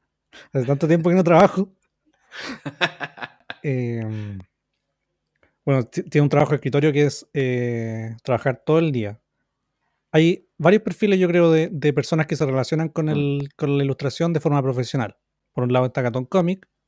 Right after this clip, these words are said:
Speaker 1: que es ya hardcore, en nivel dificultad máxima.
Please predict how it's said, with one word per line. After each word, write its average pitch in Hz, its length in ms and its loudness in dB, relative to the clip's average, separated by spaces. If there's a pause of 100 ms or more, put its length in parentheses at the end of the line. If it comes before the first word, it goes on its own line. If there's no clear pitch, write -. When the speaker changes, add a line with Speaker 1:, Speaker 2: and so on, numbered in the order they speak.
(300)
Speaker 1:
que 123 200 0
es 117 200 -4
ya 123 240 0
hardcore, 151 580 -2 (100)
en 135 140 -2
nivel 123 800 -2 (680)
dificultad 131 840 0
máxima. 147 540 -4